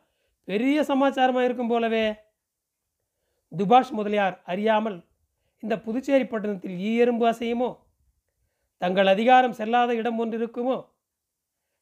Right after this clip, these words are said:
தாங்கள் இருந்து கொண்டு அதிகாரம் செய்கிற நாளையிலே கோயிலிலே இருக்கிற பாதிரி ஒருத்தன் பல்லு, பறை அத்தனை சாதியரையும் சரிக்கு சரியா நம் பக்கத்திலே உட்கார வைத்து கொண்டிருக்கிறதும்,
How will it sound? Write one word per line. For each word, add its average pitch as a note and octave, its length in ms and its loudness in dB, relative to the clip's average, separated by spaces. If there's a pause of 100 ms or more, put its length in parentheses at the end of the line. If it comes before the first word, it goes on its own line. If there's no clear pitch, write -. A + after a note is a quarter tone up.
(120)
தாங்கள் G3+ 340 4
இருந்து B3+ 260 2
கொண்டு A#3 240 2
அதிகாரம் A3 520 2
செய்கிற G#3+ 280 -4
நாளையிலே G3+ 460 -2 (880)
கோயிலிலே C4 480 4
இருக்கிற A3 340 0
பாதிரி A3+ 400 -2
ஒருத்தன் G3+ 440 -6 (640)
பல்லு, A#3 360 4 (300)
பறை G#3 260 2 (280)
அத்தனை A#3 440 -2
சாதியரையும் G#3 720 -2 (320)
சரிக்கு B3+ 380 -4
சரியா A#3+ 340 4
நம் G#3+ 220 -2
பக்கத்திலே A#3 400 -2
உட்கார A3+ 380 0
வைத்து G#3 240 -4
கொண்டிருக்கிறதும், G3+ 640 -8